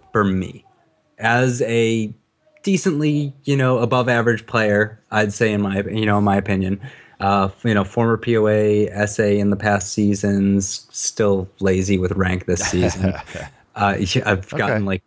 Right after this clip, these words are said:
Speaker 2: Yeah,
Speaker 1: two
Speaker 2: sure, you
Speaker 1: accounts.
Speaker 2: don't, I think everybody knows you. You, we don't need to, to verify
Speaker 1: Yeah.
Speaker 2: your credentials. You, you speak from a place of knowledge and wisdom,
Speaker 1: Yes.
Speaker 2: sir.
Speaker 1: Yes.
Speaker 2: Okay.
Speaker 1: So my ideal rotation is this,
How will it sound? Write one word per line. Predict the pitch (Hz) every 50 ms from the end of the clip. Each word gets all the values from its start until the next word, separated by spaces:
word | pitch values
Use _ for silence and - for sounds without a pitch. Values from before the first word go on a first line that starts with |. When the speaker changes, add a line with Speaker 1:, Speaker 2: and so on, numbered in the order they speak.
| _ _
Speaker 2:
Yeah, | 330 277
Speaker 1:
two | - -
Speaker 2:
sure, | 147 135 151
you | 147
Speaker 1:
accounts. | - - - 220 220
Speaker 2:
don't, | 220 208 202
I | 208
think | 214 - 226 196
everybody | 202 175 170 160 151 147 131
knows | 123 123 117 107 101
you. | 101
You, | 107 143 180
we | 196
don't | 185 175 147
need | 123 113 101
to, | - 92 87
to | 78 73 - 92 82 76
verify | 73 80 78 76 -
Speaker 1:
Yeah. | - 82 76
Speaker 2:
your | 76 71 71 -
credentials. | - 76 71 69 67 69 - - 71 71 87
You, | 101 117 117 104 -
you | 113 120
speak | 120 - - - 120 117 101 -
from | - - 98 87 82
a | 80
place | 76 - - - 107 98 90 -
of | 87 71
knowledge | 78 82 85 82 80 71 69 67 - - -
and | 76
wisdom, | 76 76 87 92 85 69 65 -
Speaker 1:
Yes. | 147 - 78 - -
Speaker 2:
sir. | 71 67 69 - 131 139 - - - - - _ _ _
Speaker 1:
Yes. | - 131 107 - - - - - - _
Speaker 2:
Okay. | - 85 - 78
Speaker 1:
So | 69 - 165 151 139 131 131 - -
my | 135 147 147 151 165 170 185 196 - -
ideal | 123 131 120 110 113 120 127 123 120
rotation | 123 123 120 117 - 110 104 104 - - 123
is | 107 95 92
this, | 92 92 92 - - - - - - -